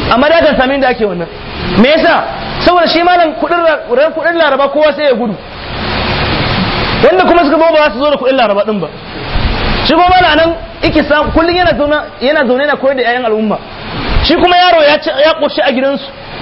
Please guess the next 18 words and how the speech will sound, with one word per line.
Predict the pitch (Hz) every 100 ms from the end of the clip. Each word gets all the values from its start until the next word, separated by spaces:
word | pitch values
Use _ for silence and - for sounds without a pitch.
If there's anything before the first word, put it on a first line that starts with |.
| -
ya | 233 285
yi | 294 302
ɓulɓul, | 311 311 294 294 190 - - - - - - - - - - 226
ya | 277
zo | 262
makaranta | 277 277 269 277 277
kuma | 277
ya | 294
fara | 262 285
surutu. | 196 220 226 190
Ba | 233
dole | 302
ma | 320 302 285
zai | 277
huce | 277 262
a | 233
kansa | 277 220
ba. | 233